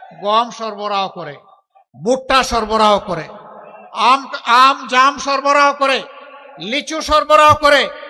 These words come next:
পেয়ারা কুল সরবরাহ করে। এক কথায় বলতে গেলে বাংলাদেশের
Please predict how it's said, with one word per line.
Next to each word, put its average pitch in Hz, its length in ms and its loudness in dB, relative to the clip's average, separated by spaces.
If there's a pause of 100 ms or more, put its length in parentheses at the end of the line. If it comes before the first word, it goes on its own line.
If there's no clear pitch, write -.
(320)
পেয়ারা 294 420 2
কুল 311 320 -2
সরবরাহ 302 600 4
করে। 277 260 2 (840)
এক - 140 0
কথায় 277 300 -2
বলতে 254 340 -6
গেলে 262 240 -2 (580)
বাংলাদেশের 233 720 -2